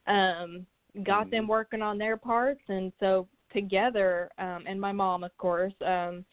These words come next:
Speaker 1: so she had some great ideas, um, just, you know, ev-, fun events we could throw in there, um, different things. Dustin, of course, brought in the vendor piece 'cause he does this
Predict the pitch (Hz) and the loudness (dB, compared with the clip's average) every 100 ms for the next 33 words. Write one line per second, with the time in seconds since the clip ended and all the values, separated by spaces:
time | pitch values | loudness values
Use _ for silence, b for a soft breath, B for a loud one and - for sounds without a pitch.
0 | B B B B - 208 185 180 - 240 | B B B B 0 2 2 -2 -10 -6
1 | 214 185 - 175 190 190 208 208 196 185 | -4 -4 -8 -14 -8 0 2 4 4 2
2 | 175 180 180 175 175 - - 180 170 170 | 0 -4 -6 -6 -8 -12 -8 -6 -6 -8
3 | 170 170 - 185 175 _ - 190 185 175 | -10 -16 -4 -4 -4 _ 0 4 4 4
4 | 180 180 175 - - - - 226 220 214 | -2 -6 -8 -12 -18 -8 0 2 2 0
5 | 196 - 196 175 214 220 - - 208 202 | -4 -8 -10 -2 -2 -2 -8 -6 -4 -2
6 | 196 - 208 202 202 202 196 196 190 190 | -6 -2 -2 -2 -4 -8 -8 -8 -6 -6
7 | 190 180 170 170 170 185 190 196 - 196 | -8 -10 -16 -18 -14 -10 -8 -8 -8 -8
8 | 190 190 185 - 196 190 - 190 185 - | -6 -6 -10 0 0 0 -6 -6 -6 -2
9 | 185 - 190 185 185 180 175 185 185 185 | -2 0 2 2 0 -6 -6 -4 -2 -4
10 | 180 190 190 - - 170 - 185 180 180 | -4 -8 -8 -10 -10 -10 -4 0 2 0